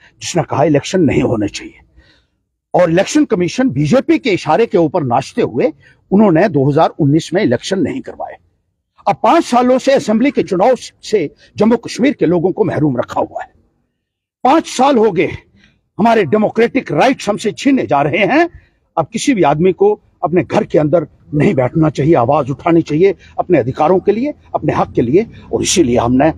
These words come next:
आज यहाँ शुरुआत की है इलेक्शन कमीशन के दफ्तर के बाहर से, और जिस तरीके से पंचायत के और municipality के चुनाव को भी टाला जा रहा है, एक process शुरू किया गया, Reservation roster निकाला गया, objections मांगे गए,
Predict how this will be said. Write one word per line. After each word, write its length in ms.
आज 320
यहाँ 180
शुरुआत 460
की 120
है 120
इलेक्शन 340
कमीशन 360
के 60
दफ्तर 300
के 140
बाहर 200
से, 220
और 140
जिस 220
तरीके 260
से 200
पंचायत 400
के 100
और 180
municipality 480
के 140
चुनाव 280
को 100
भी 120
टाला 240
जा 140
रहा 140
है, 120
एक 120
process 380
शुरू 260
किया 220
गया, 160
Reservation 600
roster 340
निकाला 340
गया, 180
objections 520
मांगे 240
गए, 180